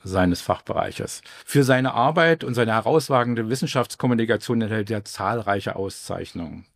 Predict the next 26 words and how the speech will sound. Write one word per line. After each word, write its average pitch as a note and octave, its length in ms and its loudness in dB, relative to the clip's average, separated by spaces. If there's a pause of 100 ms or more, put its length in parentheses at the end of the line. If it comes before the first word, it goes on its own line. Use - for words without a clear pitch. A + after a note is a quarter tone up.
(140)
Von A#2 160 -4
zweitausendvier E3+ 1120 0
bis B2+ 260 -8
zweitausenddreizehn A2+ 960 -2 (420)
beriet A#2+ 320 4
er B2+ 120 2
die A#2 100 4
Bundesregierung B2+ 1120 0
im G#2+ 100 -2
Wissenschaftlichen A#2 640 -2
Beirat G#2 480 0 (300)
für G#2+ 380 0
globale G2+ 640 0
Umweltveränderung. G#2+ 1040 -2 (500)
Darüber C#3+ 300 4
hinaus C3+ 320 4
ist C3+ 160 -4
er A2+ 80 -2
ein A#2+ 160 0
gefragter A#2+ 600 0
Redner C#3 380 0
und B2 160 0
ein A2+ 180 0
Pionier B2+ 540 2
der G#2+ 220 0
Wissensvermittlung, D#3 920 -2